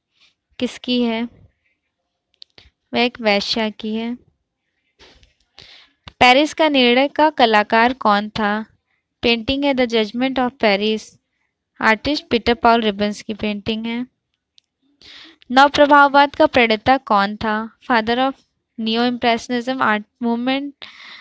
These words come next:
जॉर्ज स्योरेट। कांच के रंगीन टुकड़ों की चित्रकारी किस कला में प्राप्त होती है? कांच की रंगीन जो चित्रकला में पेंटिंग बनाई गई है,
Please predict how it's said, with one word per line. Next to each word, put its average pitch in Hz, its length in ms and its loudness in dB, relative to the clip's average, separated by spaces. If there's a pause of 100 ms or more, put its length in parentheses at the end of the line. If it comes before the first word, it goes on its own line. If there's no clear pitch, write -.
(500)
जॉर्ज 214 400 4
स्योरेट। 196 560 0 (2500)
कांच 269 320 4
के 359 200 4
रंगीन 262 600 2
टुकड़ों 269 440 4
की 320 380 -4 (200)
चित्रकारी 254 840 0 (680)
किस 294 200 0
कला 240 340 2
में 277 160 0
प्राप्त 214 380 2
होती 226 420 0
है? 247 240 -4 (1040)
कांच 240 240 0
की 285 160 -6
रंगीन 240 460 -2
जो 262 120 -2
चित्रकला 240 800 -2
में 254 360 -4
पेंटिंग 226 480 -6
बनाई 220 320 -4
गई 233 300 -4
है, 294 220 -4